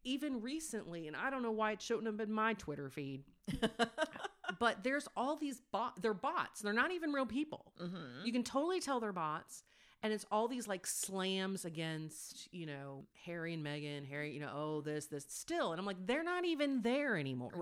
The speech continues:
Speaker 1: They're
Speaker 2: Right.
Speaker 1: over here."
Speaker 2: Yeah.
Speaker 1: And so I feel like it's this, like, I don't know what's driving it.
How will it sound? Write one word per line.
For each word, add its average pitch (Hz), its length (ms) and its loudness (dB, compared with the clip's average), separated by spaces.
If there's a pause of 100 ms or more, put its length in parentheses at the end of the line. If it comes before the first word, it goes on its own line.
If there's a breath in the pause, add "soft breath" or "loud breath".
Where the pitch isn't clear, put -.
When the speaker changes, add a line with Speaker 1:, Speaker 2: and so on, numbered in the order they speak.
(200)
Speaker 1:
They're 214 140 8
Speaker 2:
Right. 214 80 6
Speaker 1:
over 202 220 4
here." 151 300 -4 (160 loud breath)
Speaker 2:
Yeah. 143 240 0
Speaker 1:
And 240 120 2
so 269 220 6
I 254 120 8
feel 302 240 -2
like 269 160 2
it's - 160 -6
this, - 320 -6 (400)
like, 220 200 2
I 254 120 8
don't 294 160 2
know 247 80 6
what's 240 240 2
driving 185 600 0
it. 285 260 -4